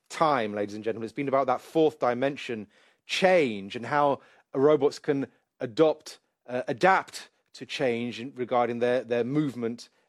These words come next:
and their abilities. So, um, a big thank you, uh, Tomashi, uh, on behalf of, uh, Czech Centres London, uh, on behalf of, uh, Czech Technical University, and on behalf of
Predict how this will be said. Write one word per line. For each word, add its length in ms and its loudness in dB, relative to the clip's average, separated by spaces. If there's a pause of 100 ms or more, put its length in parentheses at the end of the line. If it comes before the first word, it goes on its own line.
and 160 -4
their 180 4
abilities. 580 -2
So, 280 0 (420)
um, 360 0 (140)
a 80 -2
big 300 2
thank 420 -2
you, 340 2
uh, 240 2
Tomashi, 800 -4
uh, 300 -4
on 320 -4
behalf 480 -2
of, 280 -2 (320)
uh, 120 -2
Czech 260 -2
Centres 460 -4
London, 480 -2 (340)
uh, 240 -4
on 140 -8
behalf 440 -2 (100)
of, 360 0
uh, 220 2
Czech 320 -6
Technical 340 -8
University, 720 -2 (320)
and 100 -8
on 60 -8
behalf 520 0 (260)
of 280 -4